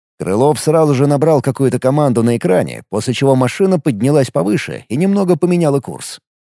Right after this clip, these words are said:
«Умный выбор. Думаю, придёт время, и Орлов оценит этот поступок. Но не сегодня». Судя по пейзажу, мы уже подлетали к окраинам города. Небоскрёбы стали ещё выше, но при этом располагались как-то кучнее.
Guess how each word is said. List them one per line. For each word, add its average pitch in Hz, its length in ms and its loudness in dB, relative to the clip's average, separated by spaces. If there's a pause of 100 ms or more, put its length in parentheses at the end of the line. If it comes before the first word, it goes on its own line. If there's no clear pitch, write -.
(160)
«Умный 180 480 2
выбор. 180 480 2 (300)
Думаю, 139 440 -2
придёт 151 320 0
время, 139 400 0
и 82 100 -6
Орлов 156 420 2
оценит 185 480 2
этот 110 240 -4
поступок. - 680 -8 (120)
Но 127 320 -4
не 202 140 0
сегодня». 190 600 0 (560)
Судя 151 440 0
по 156 100 0
пейзажу, 139 760 0
мы - 200 -4
уже 185 360 2
подлетали 117 500 0
к 104 80 -4
окраинам 123 460 0
города. 95 500 -4 (280)
Небоскрёбы 143 680 2
стали 156 300 0
ещё 151 280 2
выше, 151 540 -2
но 95 160 -8
при 123 160 0
этом 160 260 4
располагались 151 720 0
как-то - 300 -2
кучнее. 71 640 -8